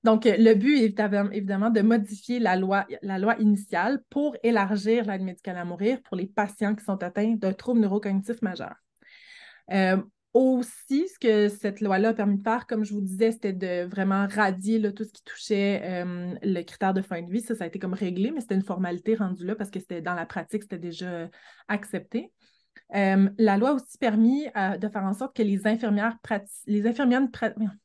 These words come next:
infirmières, les infirmières praticiennes spécialisées puissent, euh, administrer l'aide médicale à mourir et aussi la sédation palliative continue, parce que c'était quelque chose qui était réservé à un acte médical. Maintenant, c'est aussi permis pour les I P S.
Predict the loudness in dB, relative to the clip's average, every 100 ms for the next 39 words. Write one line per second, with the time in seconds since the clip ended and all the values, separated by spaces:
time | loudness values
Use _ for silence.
0 | -12 -10 -6 -6 -4 -4 -6 -20 -20 -20
1 | -6 0 0 2 4 6 6 4 2 -4
2 | -4 -14 0 4 4 2 -4 0 0 0
3 | -2 -4 -6 -2 0 -2 -20 _ _ _
4 | _ _ -8 -6 -6 -2 4 4 4 0
5 | 0 0 2 2 -2 -2 -2 0 0 -2
6 | -4 -6 -4 -4 -2 0 2 2 2 2
7 | 0 0 0 0 -4 -6 -4 -2 0 0
8 | -4 -8 -4 -2 -4 -4 -6 -2 0 0
9 | 2 2 0 0 -2 -2 -2 -2 0 -2
10 | -2 -2 -2 -2 -2 2 0 2 0 0
11 | -6 -6 -6 -6 -2 2 2 2 -2 -2
12 | -4 -6 -6 -6 -10 -16